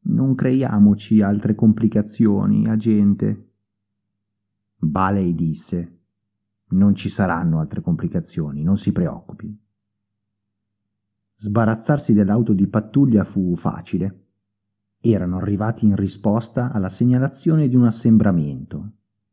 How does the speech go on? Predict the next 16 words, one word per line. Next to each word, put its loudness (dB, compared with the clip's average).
Non 2
conoscevano 4
i -2
particolari -4
e -2
vedevano 4
da 4
sé -2
che -2
la 0
strada -2
era 2
ormai 0
sgombra. -8
Ro 2
Daniel -2